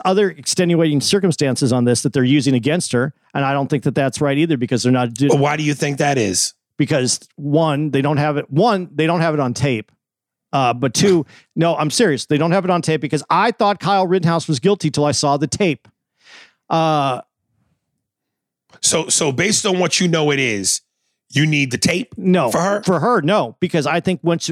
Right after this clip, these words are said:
Speaker 1: once you establish sexual abuse, and she's able to establish this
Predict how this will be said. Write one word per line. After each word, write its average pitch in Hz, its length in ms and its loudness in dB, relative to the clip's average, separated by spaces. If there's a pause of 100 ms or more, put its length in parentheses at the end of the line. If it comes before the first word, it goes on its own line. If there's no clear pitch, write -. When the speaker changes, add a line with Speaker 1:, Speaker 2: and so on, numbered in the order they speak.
Speaker 1:
once 165 320 0
you 214 80 4
establish 170 500 2
sexual 170 380 0
abuse, 151 320 2
and 123 80 -4
she's 185 300 0
able 180 280 -2
to 160 140 2
establish 151 580 0
this 107 380 -4